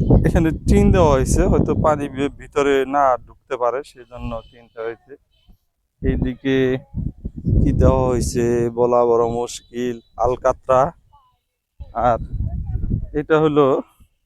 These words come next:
এই যে ভিতর সাইড, আপনারা দেখতে পাইতেছেন, এটা ভিতর সাইড একটু অন্ধকার মনে হইতে পারে। যাই হোক, আপনাদের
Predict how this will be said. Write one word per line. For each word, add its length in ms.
এই 180
যে 140
ভিতর 400
সাইড, 400
আপনারা 240
দেখতে 320
পাইতেছেন, 500
এটা 200
ভিতর 340
সাইড 280
একটু 180
অন্ধকার 520
মনে 200
হইতে 380
পারে। 220
যাই 220
হোক, 160
আপনাদের 380